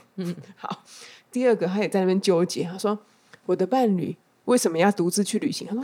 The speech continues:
Speaker 2: ：“这样就不对啦，为什么不是他跟我去旅行，还要他自己去旅行，然后才要带礼物回来给我？这样子有爱吗？什么的？”我说：“不是吧？”
Speaker 1: 他的重点是不是放错了？
Speaker 2: 他的重点完全放错了。我就跟他说：“哎，跟你讲，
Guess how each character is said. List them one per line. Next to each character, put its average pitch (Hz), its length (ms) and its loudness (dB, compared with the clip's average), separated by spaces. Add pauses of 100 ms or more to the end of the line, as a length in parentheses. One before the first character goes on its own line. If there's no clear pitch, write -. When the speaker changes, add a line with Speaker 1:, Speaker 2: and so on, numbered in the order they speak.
Speaker 2:
：“这 427 120 6
样 381 100 6
就 392 100 6
不 269 200 2
对 339 320 8
啦， 277 260 6 (380)
为 415 120 8
什 262 140 6
么 208 100 8
不 220 200 6
是 277 80 0
他 277 340 6
跟 285 220 6
我 190 160 8
去 254 180 4
旅 190 240 4
行， 101 400 -4 (140)
还 - 140 4
要 330 120 6
他 320 240 4
自 320 180 0
己 165 220 -6
去 254 220 4
旅 170 200 0
行， 170 240 -4
然 170 140 0
后 220 80 4
才 214 140 2
要 196 100 6
带 214 200 4
礼 156 140 -2
物 202 200 4
回 165 80 4
来 143 120 -2
给 160 280 4
我？ 170 200 4 (600)
这 403 100 6
样 427 140 8
子 277 120 6
有 214 120 12
爱 320 340 4
吗？ 269 240 8
什 196 100 2
么 170 80 2
的？” 196 140 0
我 202 140 0
说 302 160 -4 (100)
：“不 254 220 2
是 403 380 6
吧？” 208 280 10 (1120)
Speaker 1:
他 349 140 2
的 285 60 -2
重 269 220 4
点 160 160 4
是 185 80 2
不 220 60 8
是 208 60 6
放 180 240 4
错 170 320 2
了？ - 220 -4
Speaker 2:
他 220 140 -2
的 202 60 2
重 196 200 2
点 143 120 0
完 - 160 -4
全 - 180 -6
放 180 160 -2
错 185 140 0
了。 175 60 2
我 180 40 0
就 185 40 -2
跟 208 60 -2
他 214 40 0
说 226 280 0
：“哎， 202 220 -10
跟 220 120 0
你 208 40 -4
讲， - 120 -10